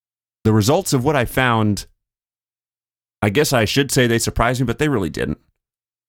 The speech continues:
Because C N N's coverage of the town hall had the headline, "Trump fumbles during tough encounter with undecided voters."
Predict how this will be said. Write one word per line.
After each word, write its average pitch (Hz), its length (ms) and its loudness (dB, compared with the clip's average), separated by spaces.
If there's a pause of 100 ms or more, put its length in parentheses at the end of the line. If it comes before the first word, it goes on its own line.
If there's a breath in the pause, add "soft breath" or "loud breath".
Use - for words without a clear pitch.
(580)
Because - 480 0 (320)
C 127 220 4
N 160 120 2
N's 175 400 0 (520)
coverage 98 520 -2 (100)
of 90 100 -4
the 101 60 0
town 98 260 -2
hall 101 420 -2 (520)
had 120 180 -2
the 107 80 0
headline, 101 500 0 (600)
"Trump 160 340 -2
fumbles 95 760 -2
during 101 300 0
tough - 260 -2
encounter 120 400 0
with 113 180 0
undecided 98 600 0
voters." - 500 -2